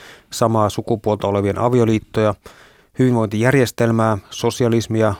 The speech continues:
poliittista korrektiutta ja globalisaatiota. Benny Johnson puolestaan kannattaa vaihtoehtoista lääketiedettä, ilmaisee sosiaalisessa mediassa epäilevänsä rokotteita ja kieltäytyy hoitamasta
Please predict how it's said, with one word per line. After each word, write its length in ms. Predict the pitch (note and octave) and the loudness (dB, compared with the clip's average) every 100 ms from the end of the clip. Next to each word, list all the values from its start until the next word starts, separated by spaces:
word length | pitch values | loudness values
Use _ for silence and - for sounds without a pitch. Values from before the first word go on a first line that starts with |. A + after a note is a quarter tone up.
| - | -2
poliittista 500 | A2+ A2+ - G#2 - | 0 0 -4 -8 -8
korrektiutta 680 | - C3+ B2 - A#2 G#2+ - | 0 0 0 -2 -4 -4 -2
ja 200 | G#2+ G2+ - | 0 0 0
globalisaatiota. 1000 | A#2 A2+ G#2 F#2 - G#2 F#2 F#2 - - _ _ _ _ _ - - | 0 2 2 2 2 2 0 -6 -8 -16 _ _ _ _ _ -18 -2
Benny 220 | G#2+ B2 B2 | 2 2 2
Johnson 340 | B2+ A2+ B2 - | 0 0 -4 0
puolestaan 560 | A#2+ A#2 - A2+ A2 G#2+ | 0 0 0 0 0 0
kannattaa 760 | A2 G#2+ - - G2+ F#2+ F#2 | 0 0 -4 -2 0 0 0
vaihtoehtoista 800 | G#2+ A2+ G#2+ A2 G2+ G#2 - G#2 | 0 0 0 -4 -4 -6 -4 -2
lääketiedettä, 840 | A#2 B2+ B2 - A#2 A2+ G#2+ - G2 | 0 0 -4 -2 0 0 -2 -2 0
ilmaisee 520 | A#2 G#2+ G#2 - G#2 | 0 0 -2 -2 -2
sosiaalisessa 500 | A#2 A#2 A2 G2+ G#2+ | -2 -2 -2 -2 -2
mediassa 500 | A2+ A#2 A2 - G#2 - | 0 0 0 -2 -6 -2
epäilevänsä 600 | A#2+ A#2 A2 G2+ G2 G2+ | -2 2 2 2 0 -2
rokotteita 680 | - B2+ C#3 B2 - A2+ A2 | 0 0 0 0 0 -2 0
ja 140 | A2 G#2 | 0 0
kieltäytyy 540 | - A#2+ G#2+ G#2+ - A#2+ | 0 0 2 -2 0 0
hoitamasta 560 | C3+ B2 A2 G#2+ A2+ | 0 0 -2 -2 -4